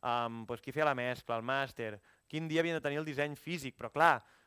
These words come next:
el disseny de l'E P físic, del disco, perquè vaig imprimir còpies, però perquè això ho havíem de tenir abans d'enviar-los a la gent que fes els discos, per poder-los tenir a punt per el dia que fèiem la festa d'escolta, la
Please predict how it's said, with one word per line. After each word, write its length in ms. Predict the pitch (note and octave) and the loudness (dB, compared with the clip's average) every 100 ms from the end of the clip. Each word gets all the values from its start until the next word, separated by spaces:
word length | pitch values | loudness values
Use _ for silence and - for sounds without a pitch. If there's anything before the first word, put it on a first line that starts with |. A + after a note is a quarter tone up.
| - | -12
el 60 | A2+ | -8
disseny 220 | A#2 C#3+ | -6 0
de 80 | D#3 | 2
l'E 100 | B2+ | 0
P 140 | C#3 C3+ | -2 -6
físic, 380 | D3+ C3+ G#2+ G#2 | -6 -10 -10 -10
del 100 | G#2 | -8
disco, 320 | D#3+ - G2+ | -10 -12 -16
perquè 220 | G2+ G#2+ | -14 -10
vaig 140 | A#2 C3 | -10 -8
imprimir 320 | B2+ B2 - | -8 -8 -2
còpies, 500 | E3+ F3 A#2 G2+ - _ _ _ - | -2 -2 -6 -8 -12 _ _ _ -12
però 80 | C3+ B2+ | -6 -6
perquè 160 | A#2+ | -6
això 160 | B2+ C#3 | -2 0
ho 60 | D3 | 0
havíem 320 | D#3 D#3+ E3+ E3 | 0 -2 -2 2
de 60 | D3+ D3+ D3 D3 C#3+ | 4 4 2 0 0
tenir 460 | D#3 E3 F3+ G3+ - | -2 -2 -4 -4 -4
abans 460 | C#3 D3 D#3+ D#3 | -2 -2 -4 -4
d'enviar-los 880 | C#3 D#3+ D#3+ C#3+ C#3+ D#3 F3+ G#3 - B2 | -2 0 0 0 2 0 -6 -8 -8 -4
a 60 | C3 | 0
la 140 | D#3 D3 C3 | 0 -2 -6
gent 160 | C3 D3+ | -8 -8
que 100 | C3 | -8
fes 140 | B2 | -8
els 100 | A#2+ | -10
discos, 440 | F3 B3 - C3 - | -10 -14 -14 -12 -8
per 140 | A#2+ | -6
poder-los 340 | C3 C3 D3+ C#3+ | -4 -4 -4 -4
tenir 200 | D3+ D3+ | -4 -4
a 20 | |
punt 320 | D#3+ F3+ G#3+ B3 - - _ | -2 -4 -4 -8 -18 -20 _
per 320 | C#3+ D#3+ G3 D#3+ | -2 0 2 2
el 80 | C#3+ | 2
dia 180 | C#3+ E3+ | 0 -2
que 120 | D#3+ | -2
fèiem 300 | D3+ E3 F#3 | -2 -2 0
la 140 | C#3 B2 | 0 0
festa 400 | - C#3+ - F3+ | -4 -8 -4 -2
d'escolta, 640 | D#3+ B2+ D3 F3 D#3 A#2 | -2 -4 -4 -4 -4 -8
la 160 | A2 | -6